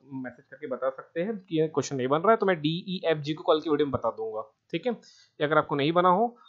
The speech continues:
तो मुझे बताइएगा, मेंस के लिए बहुत ही इंपॉर्टेंट क्वेश्चंस हैं। अगर बन गया अच्छी बात है, नहीं बने तो मैं कल डी, ई, एफ, जी कर दूंगा। ये रैशनल एक्सप्रेशंस है, ये एग्जाम में आते हैं क्वेश्चन में,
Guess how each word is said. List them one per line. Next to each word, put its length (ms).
तो 60
मुझे 320
बताइएगा, 480
मेंस 220
के 100
लिए 100
बहुत 240
ही 40
इंपॉर्टेंट 360
क्वेश्चंस 360
हैं। 140
अगर 140
बन 200
गया 100
अच्छी 200
बात 200
है, 60
नहीं 500
बने 140
तो 80
मैं 100
कल 120
डी, 120
ई, 120
एफ, 80
जी 140
कर 180
दूंगा। 340
ये 80
रैशनल 260
एक्सप्रेशंस 520
है, 100
ये 80
एग्जाम 220
में 100
आते 180
हैं 40
क्वेश्चन 240
में, 160